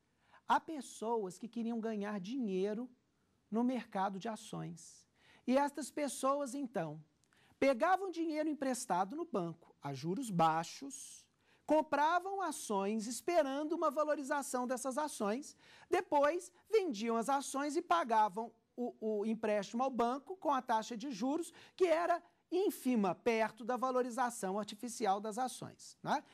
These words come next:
Essas, essas operações eram conhecidas como margin transactions.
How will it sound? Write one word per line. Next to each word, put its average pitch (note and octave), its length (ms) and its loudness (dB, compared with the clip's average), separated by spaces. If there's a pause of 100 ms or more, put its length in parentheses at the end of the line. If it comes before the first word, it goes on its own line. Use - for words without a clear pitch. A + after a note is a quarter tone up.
(140)
Essas, A#3 380 -4
essas G3+ 320 0
operações A#3 520 -2
eram B3+ 160 0
conhecidas A3+ 600 -4
como A3+ 260 0
margin A3 460 2
transactions. F3+ 960 -2